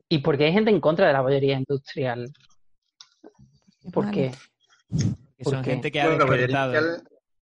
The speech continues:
Speaker 4: está
Speaker 2: Porque engorda, <laughs> básicamente, en realidad, no es porque
Speaker 4: está ligada
Speaker 2: esté más
Speaker 4: a
Speaker 2: sano,
Speaker 4: una
Speaker 2: ¿no?
Speaker 4: imaginación de derecha.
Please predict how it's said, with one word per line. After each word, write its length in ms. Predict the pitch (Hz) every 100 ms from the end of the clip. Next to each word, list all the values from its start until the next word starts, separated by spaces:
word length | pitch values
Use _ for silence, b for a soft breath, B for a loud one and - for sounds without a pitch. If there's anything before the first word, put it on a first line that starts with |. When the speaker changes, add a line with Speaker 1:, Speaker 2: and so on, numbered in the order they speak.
| _
Speaker 4:
está 260 | 127 - 131
Speaker 2:
Porque 140 | 127
engorda, 560 | - 226 233 214 285 247
<laughs> 120 | - 247
básicamente, 680 | 240 254 214 214 226 196
en 100 | 196
realidad, 460 | 190 185 185 190 185
no 140 | 175 175
es 120 | 180
porque 640 | 175 180 170 165 165 165 175
Speaker 4:
está 180 | 131 139
ligada 260 | 147 151
Speaker 2:
esté 100 | 160
más 160 | 175 151
Speaker 4:
a 20 |
Speaker 2:
sano, 240 | 143 156 156
Speaker 4:
una 80 |
Speaker 2:
¿no? 80 | 151
Speaker 4:
imaginación 380 | 139 139 135 160
de 100 | 135
derecha. 480 | 120 147 - 107